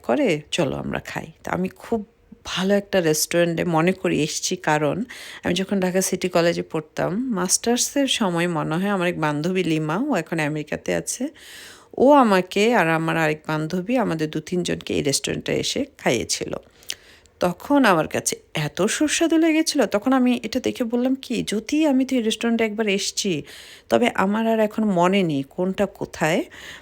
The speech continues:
উম, তো জ্যোতি নিয়ে আসার ফলে আমি বললাম যে, "না, আমি তো খুব খুশি।" জ্যোতি বলল যে, "আমি এত টায়ার্ড আপু, তুমি আমাকে ভিডিও করছো।" তা আমার খুবই পছন্দের হচ্ছে থাই স্যুপ।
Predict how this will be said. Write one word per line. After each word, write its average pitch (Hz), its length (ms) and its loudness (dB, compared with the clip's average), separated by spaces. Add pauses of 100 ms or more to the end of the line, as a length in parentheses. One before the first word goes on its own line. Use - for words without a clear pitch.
(120)
উম, 180 160 -2
তো 185 180 0
জ্যোতি 196 400 0
নিয়ে 190 240 4
আসার 208 280 2
ফলে 247 220 4
আমি 160 220 4
বললাম 151 380 -2
যে, 160 160 -2
"না, 156 220 -2
আমি 156 180 -2
তো 156 140 -6
খুব - 280 -10
খুশি।" - 440 -4 (520)
জ্যোতি 175 280 0
বলল 170 260 2
যে, 175 120 0
"আমি 170 180 0
এত 165 160 -2 (140)
টায়ার্ড 165 400 6
আপু, 196 280 2
তুমি 175 180 -2
আমাকে 175 260 0
ভিডিও 175 380 0
করছো।" - 420 -4 (440)
তা - 100 -4
আমার 208 320 0
খুবই 208 360 2 (180)
পছন্দের 226 480 2
হচ্ছে 233 240 0 (120)
থাই 151 220 2
স্যুপ। 147 240 -2